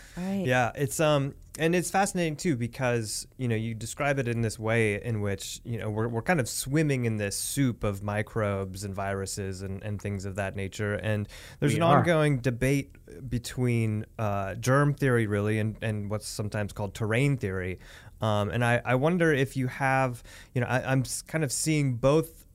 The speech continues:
Speaker 2: components of that that you're describing. There's the microbes that are doing these things, but they're only doing them for the most part when the terrain is, is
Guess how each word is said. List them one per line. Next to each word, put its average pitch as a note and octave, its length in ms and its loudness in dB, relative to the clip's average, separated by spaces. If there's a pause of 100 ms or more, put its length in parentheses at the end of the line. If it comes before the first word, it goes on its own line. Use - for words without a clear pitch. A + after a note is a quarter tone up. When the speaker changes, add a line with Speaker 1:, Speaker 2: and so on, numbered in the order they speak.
(140)
Speaker 2:
components C#3+ 680 2
of A2 200 0
that G#2 260 0
that G2+ 160 -2
you're G#2 100 -2
describing. G2 680 0
There's F#2+ 220 -4
the G2 100 -4
microbes A#2 580 2
that G#2 160 0
are G#2+ 80 2
doing G#2 320 0
these F#2+ 160 -6
things, G2 320 -6
but - 220 -6
they're G2 200 -2
only G#2+ 280 -2
doing G#2+ 320 0
them G2 180 -2
for G2+ 140 -6
the A#2+ 80 -2
most A3+ 320 0
part B2 340 2
when A#2+ 160 0
the A2 80 2
terrain C#3 540 0
is, G2 280 -2
is G#2+ 300 -6